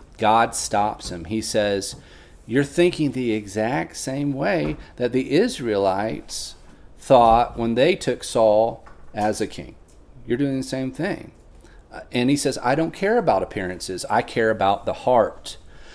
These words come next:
I care about what's on the inside and not what's on the outside." It's obvious that Jesse, he, uh, he doesn't get this either, because as the story goes,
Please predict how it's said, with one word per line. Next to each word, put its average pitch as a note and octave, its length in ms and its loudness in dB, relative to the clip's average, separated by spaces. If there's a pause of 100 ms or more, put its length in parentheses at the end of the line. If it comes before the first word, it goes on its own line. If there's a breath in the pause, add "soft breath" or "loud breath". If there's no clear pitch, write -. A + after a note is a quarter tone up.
(120)
I A2 140 0
care B2+ 240 2
about A2+ 220 2
what's A2+ 180 0
on A2 140 0
the G#2 140 -4
inside G#2+ 500 -2
and F#2+ 80 -6
not G2+ 180 -6
what's G#2 220 -6
on F#2+ 100 -4
the F#2 140 -10
outside." F2+ 640 -12 (1000 soft breath)
It's A2+ 180 4
obvious E3 380 8
that A#2 340 2 (200)
Jesse, C3 680 2
he, D3+ 460 -2
uh, A2+ 100 2
he E3+ 180 -2
doesn't C#3+ 240 0
get A#2 120 -2
this G#2+ 120 -6
either, B2 300 4
because G#2+ 420 0
as A2+ 260 0
the A2+ 80 -8
story C3 420 -2
goes, G#2 600 0